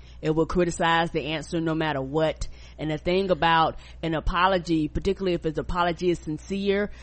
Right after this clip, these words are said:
the apology is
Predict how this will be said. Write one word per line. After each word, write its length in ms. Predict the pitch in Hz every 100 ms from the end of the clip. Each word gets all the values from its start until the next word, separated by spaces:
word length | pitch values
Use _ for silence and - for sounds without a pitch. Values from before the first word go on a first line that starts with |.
| -
the 160 | 170 180
apology 800 | 175 - 196 254 202 214 202 202 - - - -
is 640 | 180 180 175 170 165 156